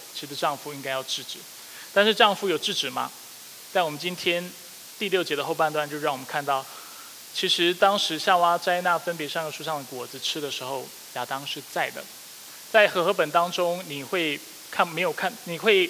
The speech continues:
没有，呃，无法做这样的观察。这就是为什么我们教会用修订版，因为修订版清楚让我们知道，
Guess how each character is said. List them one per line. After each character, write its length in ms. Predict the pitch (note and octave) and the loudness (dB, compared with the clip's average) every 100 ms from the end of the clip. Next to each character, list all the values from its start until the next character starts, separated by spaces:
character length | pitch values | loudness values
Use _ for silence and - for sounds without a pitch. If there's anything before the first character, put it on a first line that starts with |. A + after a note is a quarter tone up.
| - | 0
没 140 | E3+ F#3 | 0 0
有， 100 | F3 | 4
呃， 200 | D#3+ D3+ | 4 4
无 100 | E3+ | 4
法 160 | F3 D3+ | 4 4
做 160 | F#3 | 2
这 60 | E3 | 2
样 100 | D#3+ | 0
的 80 | C#3 | 0
观 240 | D#3 D#3+ | 0 0
察。 260 | - C3 C3 - - | -4 -4 -6 -12 -8
这 80 | G3 | -2
就 100 | F#3 | -2
是 80 | F#3+ | 0
为 140 | F#3+ | 0
什 140 | - C#3+ | 0 -2
么 60 | |
我 20 | |
们 80 | C3+ | -2
教 180 | D3+ E3 | 2 2
会 160 | F3+ D#3 | 2 -2
用 200 | D#3+ C#3+ | -2 -4
修 180 | - D#3+ | -4 -4
订 160 | D#3+ | -4
版， 200 | C#3 C3 C#3+ - - - | -2 -2 -2 -12 -12 -6
因 80 | F3+ | 0
为 100 | F3+ | 2
修 160 | - | 2
订 100 | F#3 | 2
版 140 | D#3+ C#3+ | 0 0
清 180 | - F3+ | -2 -4
楚 200 | D3+ C#3 | -2 0
让 120 | D#3+ | 0
我 60 | |
们 120 | C3 C3 | 0 -6
知 140 | D#3+ | 0
道， 260 | D#3 C3+ | 2 2